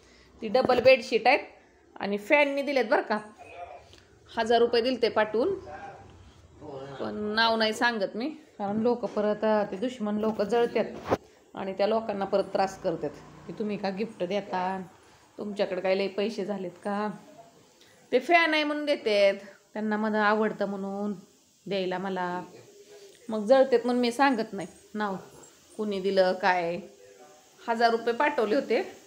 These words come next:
मी माझ्या पसंतीनं घेतले बघा. छान आहेत का मग? कमेंट करून सांगा. फॅनचं नाव सांगू शकत नाही.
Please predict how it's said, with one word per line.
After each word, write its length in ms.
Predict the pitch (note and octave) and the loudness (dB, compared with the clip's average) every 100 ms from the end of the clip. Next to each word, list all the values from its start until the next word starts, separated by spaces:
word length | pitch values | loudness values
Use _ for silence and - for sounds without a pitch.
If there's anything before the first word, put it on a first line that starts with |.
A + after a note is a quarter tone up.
| - | -12
मी 80 | G3 | -6
माझ्या 300 | A3 F#3+ G3 | -4 -4 -6
पसंतीनं 560 | G#3+ G#3+ G3 F#3 F3 | -8 -8 -10 -8 -8
घेतले 360 | F#3+ G3+ G3 E3 | -8 -10 -10 -8
बघा. 160 | C3+ F#3+ - _ _ _ _ E3+ C#3+ - _ _ _ _ _ _ _ _ _ _ _ _ - | -8 -12 -20 _ _ _ _ -20 -20 -20 _ _ _ _ _ _ _ _ _ _ _ _ -16
छान 220 | B3+ C#4 C#4 | -4 -2 0
आहेत 140 | C4 - | -2 0
का 100 | A#3 | 2
मग? 340 | A3+ A3+ A3+ A#3+ - - - _ _ _ - _ - - _ _ | 2 0 0 -4 -12 -20 -20 _ _ _ -20 _ -20 -20 _ _
कमेंट 380 | A#3 B3 B3 A#3 | -6 -4 -4 0
करून 260 | B3+ B3+ B3 | 2 2 0
सांगा. 440 | F4+ C4+ B3 F#3 - - - _ _ _ - | 0 0 2 -2 -2 -12 -20 _ _ _ 0
फॅनचं 400 | A#3+ A#3+ A#3+ A#3+ | 0 0 -2 0
नाव 160 | A#3 | 0
सांगू 340 | B3 D4 C4 A#3+ | 2 0 2 2
शकत 380 | B3+ - A3+ | 2 0 0
नाही. 340 | C4 C#4 B3+ | 0 0 0